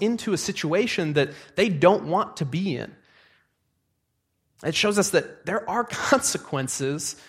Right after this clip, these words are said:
to our actions. So often we look at this verse and we think of how God can be this Band-Aid that we apply to our life that's gonna save us from every situation.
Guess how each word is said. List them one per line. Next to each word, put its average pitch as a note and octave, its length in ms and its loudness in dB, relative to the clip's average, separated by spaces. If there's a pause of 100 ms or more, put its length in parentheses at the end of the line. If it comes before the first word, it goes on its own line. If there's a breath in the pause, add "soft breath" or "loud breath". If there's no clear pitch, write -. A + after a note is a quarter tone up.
(140 loud breath)
to G3 220 0
our F#3 160 0
actions. - 760 -6 (1700)
So F#3+ 220 -2
often F#3 600 2 (120)
we F3 300 0
look F#3 360 4
at G3+ 140 2
this D#3 160 0
verse D#3 520 0
and D3 220 -2
we C#3 80 -2
think D#3 360 -4 (340 loud breath)
of C3 320 -2 (640 soft breath)
how D3 160 4
God D#3 540 0 (420)
can D3+ 180 -2
be D3+ 100 -2
this C#3+ 180 0
Band-Aid D#3 600 -2
that D3 120 -6
we C#3+ 120 0
apply C#3+ 340 2
to C#3+ 140 -4
our C3+ 80 2
life C#3 300 2
that's - 160 -10
gonna C3+ 160 -6
save C#3+ 340 -4
us C#3+ 180 -2
from - 220 -8
every C3+ 200 -2
situation. B2 760 -6